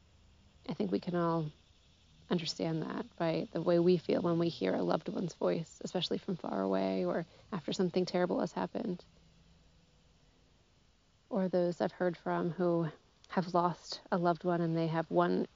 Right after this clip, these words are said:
voice message from them on their phone that they listen to over and over and over again. Because the unique sound of that person's voice, it's like a fingerprint.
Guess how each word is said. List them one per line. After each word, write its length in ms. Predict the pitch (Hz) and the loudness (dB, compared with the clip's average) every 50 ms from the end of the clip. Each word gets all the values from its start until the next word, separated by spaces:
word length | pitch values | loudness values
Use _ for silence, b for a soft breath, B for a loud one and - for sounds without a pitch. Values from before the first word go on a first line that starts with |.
| _ _ | _ _
voice 360 | 233 160 175 180 190 170 - - | -2 2 4 4 4 4 2 0
message 360 | 185 180 - - 190 175 - | -2 0 0 0 -2 -2 0
from 180 | - 185 175 | 0 0 0
them 140 | 175 175 175 | 2 2 2
on 100 | 175 165 | 0 2
their 120 | 165 175 165 | 0 0 -2
phone 280 | - - 185 175 170 170 | 0 0 0 0 2 0
that 100 | 170 - | 2 2
they 100 | 190 185 | 2 2
listen 260 | 185 180 - - 185 | 2 2 2 0 -2
to 180 | 165 - 180 - | 0 0 0 2
over 280 | - 175 170 170 170 | 2 2 2 2 0
and 180 | 175 - 175 - | 0 0 -2 -2
over 280 | - 175 165 175 175 - | -2 -2 -2 0 0 0
and 180 | - 170 - | 0 -2 -2
over 220 | 180 180 175 - - | -2 -2 -2 -2 -2
again. 500 | 175 175 170 - - - 180 180 180 - - - - - - - - - - - - - - - - - - | -2 -2 -2 -2 -2 -2 -2 -2 -4 -6 -10 -16 -20 -20 -20 -20 -20 -20 -20 -20 -20 -20 -20 -20 -20 -8 -8
Because 260 | - - - 180 170 | -6 -4 -4 -6 -2
the 140 | - - 180 | 2 4 4
unique 420 | 175 175 175 175 175 185 180 - | 6 6 6 6 6 6 4 2
sound 480 | - - - 185 175 175 175 175 175 180 | -4 -2 0 2 4 4 4 4 4 2
of 80 | 175 | 2
that 180 | 170 170 - - | 2 0 0 0
person's 440 | - - 185 175 - - 185 165 - | 0 0 0 0 0 -2 -4 -6 -4
voice, 420 | - - - 175 175 - 175 - | -4 -2 0 0 0 0 -2 -4
it's 140 | - - - | -8 -8 -6
like 100 | 165 - | -6 -4
a 60 | 175 | -4
fingerprint. 720 | - - 202 185 185 190 175 - - 202 185 180 - - | -2 -2 0 0 0 0 -2 -2 -4 -4 -4 -4 -6 -10